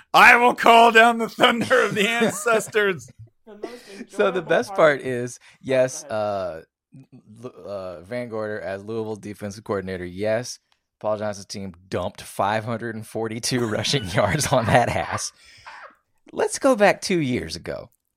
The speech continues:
Speaker 2: Um, the University of Georgia, right before they were about to play Georgia Tech, they brought in an outside consultant to help
Speaker 1: Hmm.
Speaker 2: him, help him figure out how to, how to solve this triple option
Speaker 3: Why
Speaker 2: riddle.
Speaker 3: wasn't he busy?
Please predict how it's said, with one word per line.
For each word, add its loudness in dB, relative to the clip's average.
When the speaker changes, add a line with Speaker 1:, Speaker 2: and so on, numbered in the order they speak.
Speaker 2:
Um, -6
the -14
University -2
of -10
Georgia, -2
right 0
before 0
they 4
were 2
about 4
to -18
play 0
Georgia -4
Tech, -6
they -2
brought 6
in 0
an -2
outside -8
consultant -12
to -16
help -6
Speaker 1:
Hmm. -10
Speaker 2:
him, -16
help -14
him -14
figure -6
out -2
how -4
to, -10
how -6
to -8
solve 2
this -8
triple -6
option -6
Speaker 3:
Why -12
Speaker 2:
riddle. -8
Speaker 3:
wasn't -16
he -20
busy? -20